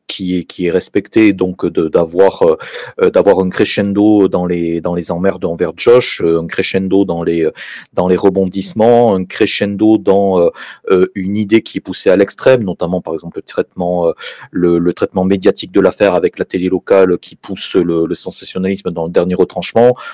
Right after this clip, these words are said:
euh, jusqu'à faire le, le, le détecteur de mensonges eux-mêmes en, en direct à la télé, euh, pour attirer, clairement pour attirer l'audience et que Larry se prête au jeu. Il y a, enfin, il y a, il y a énormément de, de choses, m-, même sans parler des cliffhangers, en fait,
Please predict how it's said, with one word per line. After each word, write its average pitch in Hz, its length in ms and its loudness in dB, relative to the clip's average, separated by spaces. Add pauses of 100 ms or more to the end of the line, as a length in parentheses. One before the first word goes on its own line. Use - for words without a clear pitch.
(180)
euh, 90 60 -2
jusqu'à 98 340 -2
faire 92 200 0
le, 87 260 0
le, 82 240 -2
le 87 100 -2
détecteur - 460 -4
de - 80 -4
mensonges 92 560 0 (140)
eux-mêmes 98 300 2
en, 82 300 -2
en 87 40 -6
direct 87 320 -2
à 90 40 6
la 85 120 2
télé, 101 340 2 (400)
euh, 82 260 4
pour 92 200 0
attirer, 92 400 2
clairement 95 280 2
pour 90 200 0
attirer 85 240 -4
l'audience 90 440 -2
et 82 60 -10
que - 140 -6
Larry 85 240 -2
se - 120 -14
prête - 280 -10
au 104 40 4
jeu. 131 240 6 (480)
Il 104 60 0
y 101 40 4
a, 98 360 6
enfin, 104 160 0
il 104 100 -2
y 107 80 2
a, 110 220 4
il 95 80 -10
y 104 60 0
a 104 100 -2
énormément 123 460 0
de, 90 720 -2 (340)
de 101 140 -6
choses, 123 340 0
m-, 92 140 -8 (180)
même 110 380 -2
sans - 240 -2
parler 117 180 4
des - 80 -2
cliffhangers, 104 400 -4
en 101 140 4
fait, - 160 -8